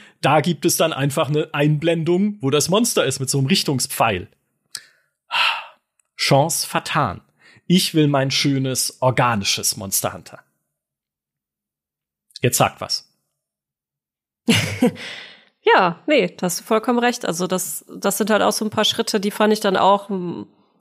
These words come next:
Speaker 2: das wirkte dann bei Monster Hunter Rise ein bisschen wie eine Rückentwicklung dann von Monster Hunter World. Also ich hab's echt super gerne gespielt,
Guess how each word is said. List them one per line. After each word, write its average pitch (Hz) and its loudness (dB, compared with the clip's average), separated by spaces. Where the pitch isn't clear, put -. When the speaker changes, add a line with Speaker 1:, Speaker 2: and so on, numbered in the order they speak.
Speaker 2:
das - -4
wirkte 233 2
dann 214 4
bei 208 4
Monster 208 2
Hunter 208 2
Rise 202 4
ein 208 -2
bisschen 202 -2
wie 196 2
eine 190 2
Rückentwicklung 175 -2
dann 170 0
von 170 -2
Monster 180 -2
Hunter 180 -4
World. 170 0
Also 175 -4
ich - -2
hab's - 0
echt 277 2
super 285 0
gerne 240 0
gespielt, 277 0